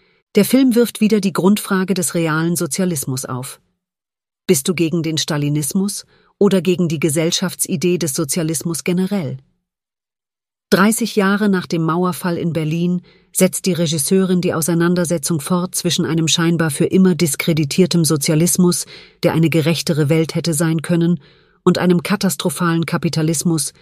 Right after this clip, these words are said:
der den Planeten Erde und das soziale Miteinander der Menschen zugrunde richtet und Profit über alles stellt.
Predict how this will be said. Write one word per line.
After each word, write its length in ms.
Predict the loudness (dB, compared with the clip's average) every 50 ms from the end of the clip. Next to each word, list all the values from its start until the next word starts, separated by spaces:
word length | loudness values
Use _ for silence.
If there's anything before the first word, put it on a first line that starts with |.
| _ _ _ _ 2
der 80 | 2 4
den 160 | 4 2 2
Planeten 460 | 2 2 2 4 2 2 2 0 0
Erde 440 | 2 2 2 2 2 2 0 0 0
und 160 | 0 0 0
das 120 | 0 0 0
soziale 500 | 0 -2 0 0 0 0 2 2 2 4
Miteinander 560 | 2 2 2 0 -2 0 0 0 -2 -2 -2
der 120 | 0 0
Menschen 380 | 0 0 0 -2 -2 -2 -2 -2
zugrunde 480 | -2 -2 -2 0 0 0 2 0 0
richtet 380 | -2 -4 -4 -4 -6 -6 -6 -8 -12 -18 -20 -20 -20 -6 _
und 160 | 0 0 0
Profit 440 | 0 -2 -4 -2 0 -2 -2 -2 -4
über 240 | -6 -6 -6 -4 -4
alles 280 | -4 -4 -4 -6 -6
stellt. 400 | -8 -8 -8 -8 -8 -10 -14 -18